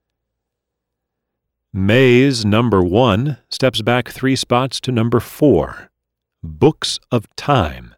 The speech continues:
by Philip Glowacz, published by Board and Dice.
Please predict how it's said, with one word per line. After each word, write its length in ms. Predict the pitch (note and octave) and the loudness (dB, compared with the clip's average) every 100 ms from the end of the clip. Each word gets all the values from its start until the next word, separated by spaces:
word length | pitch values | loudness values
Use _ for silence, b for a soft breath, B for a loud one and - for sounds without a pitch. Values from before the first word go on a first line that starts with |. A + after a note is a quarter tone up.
| _ _ _ - | _ _ _ -10
by 160 | D#2+ | -10
Philip 460 | D2 - C#3 A#2+ G#2 | -10 -2 2 2 -2
Glowacz, 680 | F#2 G2+ A#2+ C#3 D3+ - - _ - | 0 0 2 0 -2 -10 -16 _ -2
published 480 | D3 G2 F2 G2 - _ | -2 0 -2 -4 -12 _
by 200 | E2 D#2 | -6 -6
Board 380 | D#2 E2+ G#2 A#2 | -6 -2 0 0
and 260 | - G#2 E2+ | -2 -4 -2
Dice. 580 | D#2+ D#2 - - - | -4 -4 -10 -8 -8